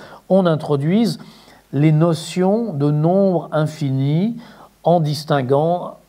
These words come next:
à ce moment-là en mathématiques les infinis cardinaux, les infinis ordinaux. Bon, mais je ne veux pas rentrer dans ces détails, mais c'est simplement pour vous dire que cette notion d'infini, il y a deux mille ans, elle était totalement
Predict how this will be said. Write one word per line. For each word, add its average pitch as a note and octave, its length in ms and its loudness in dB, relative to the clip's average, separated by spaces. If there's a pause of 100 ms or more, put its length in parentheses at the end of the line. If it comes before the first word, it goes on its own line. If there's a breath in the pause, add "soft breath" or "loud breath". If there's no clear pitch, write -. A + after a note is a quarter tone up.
(320)
à D#3 120 -4
ce - 160 -6
moment-là C3+ 340 2
en C#3 60 -2
mathématiques C3 720 -2
les C3 220 0
infinis C#3+ 400 -2
cardinaux, C3+ 580 0
les C3 160 -2
infinis C3 320 -4
ordinaux. B2+ 500 2 (360 loud breath)
Bon, A#2+ 260 -4
mais C#3+ 140 2
je D#3 100 4
ne D#3+ 80 2
veux D3 140 0
pas E3 140 0
rentrer C#3+ 280 -2
dans D3 100 -2
ces - 140 -4
détails, D3 480 0 (380 loud breath)
mais C#3 200 -4
c'est - 140 -4
simplement E3 460 0
pour E3 160 -2
vous C3+ 160 -2
dire F3+ 360 0
que F3 220 0
cette D3+ 220 -6
notion G3 320 0
d'infini, E3+ 580 -2 (1000 loud breath)
il G3+ 160 4
y G#3+ 80 6
a G#3+ 80 8
deux G3 120 4
mille G3+ 240 2
ans, F#3 300 0 (100)
elle D3+ 120 0
était D#3 220 0
totalement G3+ 640 2